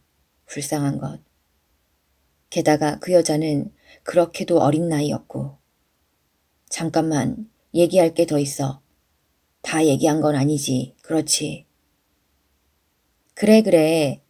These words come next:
죽어가는 할멈의 말이 점점 희미해지자 간호부장은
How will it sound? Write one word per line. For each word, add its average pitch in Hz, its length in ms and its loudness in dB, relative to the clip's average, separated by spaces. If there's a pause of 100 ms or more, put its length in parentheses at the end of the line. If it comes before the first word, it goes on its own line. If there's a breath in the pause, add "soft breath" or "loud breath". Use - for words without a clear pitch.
(1080)
죽어가는 185 560 2
할멈의 170 400 -2
말이 143 480 -2
점점 151 400 -2
희미해지자 147 880 -2 (520)
간호부장은 160 920 0